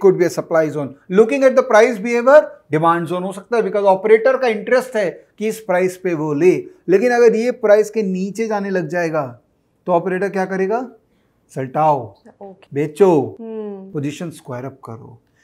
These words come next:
Speaker 1: तो ये जोन एक इंपॉर्टेंट लेवल है, यहाँ से या तो ऊपर रहेगा या यहाँ से नीचे रहेगा। तो आपको ऐसे मार्क कर लेना है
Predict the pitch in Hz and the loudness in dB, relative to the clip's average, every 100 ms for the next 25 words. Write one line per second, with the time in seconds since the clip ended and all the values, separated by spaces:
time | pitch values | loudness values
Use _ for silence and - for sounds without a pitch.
0 | _ - 147 139 220 294 254 127 180 254 | _ -8 -6 2 4 6 4 4 6 6
1 | 262 - - - 220 185 147 - 151 147 | 6 2 -8 -2 -2 0 -6 -4 -4 -4
2 | 196 147 127 131 143 101 _ _ _ _ | -6 -6 -8 -8 -8 -10 _ _ _ _
3 | - 147 196 220 247 220 185 185 233 - | -6 -4 -2 -4 -6 -2 -2 2 2 2
4 | 185 160 220 226 214 208 254 285 - _ | -2 0 2 4 2 2 0 0 -4 _
5 | - 151 139 127 151 220 160 110 - 131 | -10 -6 -6 -8 -8 -8 -8 -10 -16 -16
6 | 101 113 - _ _ 220 226 226 269 - | -18 -20 -20 _ _ 2 4 6 6 6
7 | 277 170 180 226 - 170 139 123 110 | 2 2 2 0 -2 -4 -4 -10 -16